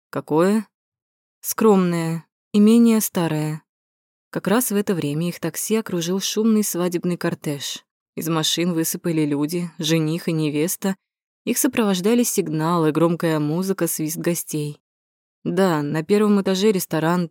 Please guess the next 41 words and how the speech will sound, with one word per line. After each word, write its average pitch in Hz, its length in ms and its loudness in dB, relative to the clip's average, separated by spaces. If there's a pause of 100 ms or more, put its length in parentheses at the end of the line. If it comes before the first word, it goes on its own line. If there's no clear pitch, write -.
(120)
там 143 160 0
часто 170 300 -4
свадьбы. 170 500 -2 (500)
У 208 60 0
меня 254 280 8
здесь 208 280 2
свояк 180 460 0
свадьбу 156 420 -2
дочери 151 380 0
гулял. 147 420 -4 (460)
Так 180 160 0
им 196 140 4
дали 190 240 2
номер 190 320 2
в - 20 -20
подарок 165 400 -2
на 160 160 0
ночь. 143 280 -6 (200)
Говорят, 147 380 0
хороший». 175 600 0 (680)
«Очень 214 400 4
необходимая 202 720 2
для 185 120 0
меня 196 240 2
информация, 180 760 -2
спасибо. 165 720 -6 (580)
Так 214 160 -4
вот, 226 100 6
давайте 233 440 2
именно 220 340 6
по 208 100 -6
этому 190 460 0
поводу 226 400 2
найдём 175 340 2
что-то 202 340 -4
тихое, 160 600 -6
где 165 220 0
нет 190 260 2
свадеб 180 480 0
и 175 60 0
поминок. 160 580 -2